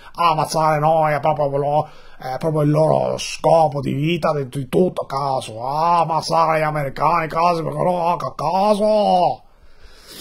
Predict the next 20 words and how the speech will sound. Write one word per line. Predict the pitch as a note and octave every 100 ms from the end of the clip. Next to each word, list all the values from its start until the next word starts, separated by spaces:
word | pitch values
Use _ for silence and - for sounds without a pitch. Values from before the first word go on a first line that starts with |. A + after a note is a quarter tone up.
| - - - _ - - -
Eccoci | A#2 A#2 - C#3 -
qua, | - D#3+ D#3+ E3
e | C#3+
il, | D3 C#3
e | D#3+ D3+
che | C#3+ D#3+
continuano | D#3+ C#3+ B2 B2+ C3+ B2+ B2+ B2 A#2+
questi, | B2 A2+ - - A#2 A2
mm, | G#2+ A2 A#2+ B2 B2 A#2+
alert, | - A#2+ A2+ A#2 A#2 B2 -
no? | A#2 G#2+ A2+ A#2+
Che | A2+ A2 A2+ A#2+ B2 A#2
ci | A2+
sono | - B2 B2 B2+ B2
livelli | B2 B2+ C#3
di | C3+
radiazioni | C3+ C3 B2 - C#3 C#3 C#3 C3+ - - - - - -
molto, | - A#2+ C3 D3+ D#3 D#3+ D#3 D3 - D3
molto | C#3+ C#3+ C#3+ C3 B2+ B2+
alti, | C3 C3 B2 B2 A#2+ C3+ C#3 C#3 D3+